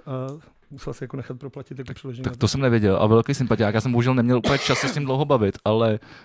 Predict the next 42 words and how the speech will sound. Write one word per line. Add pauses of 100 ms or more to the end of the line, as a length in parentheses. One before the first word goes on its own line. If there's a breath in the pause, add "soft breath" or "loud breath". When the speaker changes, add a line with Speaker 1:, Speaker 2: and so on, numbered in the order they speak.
(140 loud breath)
Speaker 2:
jak
jsme
tam
vlastně
přišli
za
váma,
vy
jste
se
tam
bavili, (720 loud breath)
eh,
si
sednou,
tak
si
říkám,
co
to
je
za
týpky,
a
pak
si
říkám,
„Ahoj,
mluví
česky.“ (420 loud breath)
No
a
pak
za
mnou
přišel
a
říká, (320 loud breath)
„Čau,
Vegi,
já
tě,